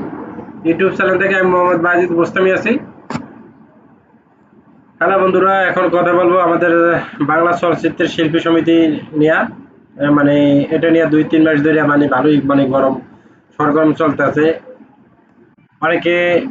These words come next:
অনেকের নামে দুর্নাম করতেছে, অনেকে দুর্নাম না কইরা, আহ, ঠান্ডা মাথায় তারা কাজ চালাই যাইতেছে। সবাই এরা আসলে চলচ্চিত্রের জন্য করতে চায়, আবার গিয়ে বলে যে আমরা চলচ্চিত্র সবাই এক,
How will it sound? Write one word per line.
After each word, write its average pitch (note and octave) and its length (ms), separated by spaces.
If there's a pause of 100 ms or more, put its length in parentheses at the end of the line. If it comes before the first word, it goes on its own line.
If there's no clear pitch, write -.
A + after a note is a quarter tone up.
(420)
অনেকের E3+ 300
নামে F3 180
দুর্নাম E3 360
করতেছে, E3 580
অনেকে D#3 520 (1000)
দুর্নাম E3+ 520 (100)
না E3 200
কইরা, F3 440 (300)
আহ, C#3+ 500 (920)
ঠান্ডা E3 240
মাথায় E3 260
তারা D#3+ 180
কাজ D3+ 220
চালাই D#3 220
যাইতেছে। D#3 600 (1040)
সবাই G#3 480
এরা G3+ 340
আসলে F#3 400
চলচ্চিত্রের E3+ 580
জন্য F3 440 (380)
করতে E3 260
চায়, F3+ 200
আবার D#3 380
গিয়ে D3 140
বলে D3+ 260
যে E3 160
আমরা D3+ 180
চলচ্চিত্র C#3+ 440
সবাই D3 320
এক, D3+ 120